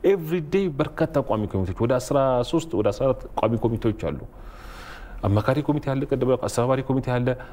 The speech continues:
በሚዲያም አይተላለፉም፣ ግን በኋላ በምክር ቤቱ ዌብሳይት ላይ እና በምክር ቤቱ ዩቲዩብ ላይ የሚ-፣ የሚተላለፉ በርካታ ውይይትና በላይቭ በፌስቡክ የሚተላለፉ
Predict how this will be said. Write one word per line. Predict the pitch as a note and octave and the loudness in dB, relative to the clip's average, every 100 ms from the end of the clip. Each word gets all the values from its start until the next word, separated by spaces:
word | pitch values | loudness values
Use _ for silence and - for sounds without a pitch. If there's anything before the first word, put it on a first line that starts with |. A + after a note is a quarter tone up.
| - | 0
በሚዲያም | A#2+ C#3+ D#3 D#3 C#3 | 4 4 4 2 2
አይተላለፉም፣ | C#3 C#3 C3+ C3 C3+ F3 F#3+ - - - - - - | -2 -2 -2 0 0 0 -2 -6 -20 -20 -20 -18 -6
ግን | B2 D3+ F#3+ | 2 2 2
በኋላ | B2 A#2 B2 D3+ C#3+ | 0 2 4 2 2
በምክር | A#2+ G#2+ A2 A2 A#2 | 2 2 2 -2 0
ቤቱ | A2+ A2 | 0 2
ዌብሳይት | G2 - G#2 G2 | 0 0 0 0
ላይ | G2 | 0
እና | G2 B2 | 0 0
በምክር | A2 G#2+ G#2+ | -2 0 0
ቤቱ | A2 A2 | 0 0
ዩቲዩብ | G2+ G#2 | -2 2
ላይ | G#2 | 2
የሚ-፣ | G2+ G#2 F#2+ | 2 0 0
የሚተላለፉ | G#2 G2+ G#2+ G#2 A#2 - F#3+ - - B2 | 0 0 2 2 2 0 -6 -8 -8 0
በርካታ | E3+ E3+ D#3 - B2+ | 0 2 0 2 2
ውይይትና | A2+ B2+ C3 B2+ B2 C#3+ F3+ - - - - | 4 4 4 2 2 2 0 -6 -18 -16 -4
በላይቭ | A2+ A#2 D3+ B2 | 2 4 4 0
በፌስቡክ | G#2 G#2 A2+ - A2 | -4 -2 -2 -2 -2
የሚተላለፉ | G#2+ A#2+ B2+ C3+ | -2 0 0 0